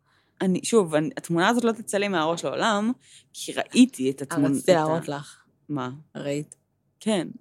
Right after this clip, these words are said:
Speaker 2: אה.
Speaker 1: נשבעת שראיתי. <laughs> אני ממש מתחרטת על זה שזה ראיתי את זה, זה עשה לי ממש לא כיף.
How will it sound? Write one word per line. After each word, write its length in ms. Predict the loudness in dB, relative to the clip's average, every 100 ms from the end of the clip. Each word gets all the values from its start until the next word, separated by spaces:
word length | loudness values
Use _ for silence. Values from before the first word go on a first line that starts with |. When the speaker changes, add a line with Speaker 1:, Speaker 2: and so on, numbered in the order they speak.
| -10
Speaker 2:
אה. 100 | -10 -6
Speaker 1:
נשבעת 520 | -8 -6 2 4 4
שראיתי. 600 | 4 2 4 2 0 -8 -8 -10 -4 -2 2 2 0
<laughs> 640 | -8 -8 -8 -8 -10 -4
אני 140 | 2 4
ממש 420 | 4 4 4 4
מתחרטת 540 | 0 0 -2 -2 -4
על 80 | -6
זה 60 | -6
שזה 200 | -4 -2
ראיתי 460 | 0 0 0 0
את 80 | 2
זה, 180 | 2 0 -2
זה 160 | -4
עשה 200 | -4 0 0
לי 80 |
ממש 480 | 0 -2 -4 -4 -4
לא 100 | -6
כיף. 400 | -2 0 0 -4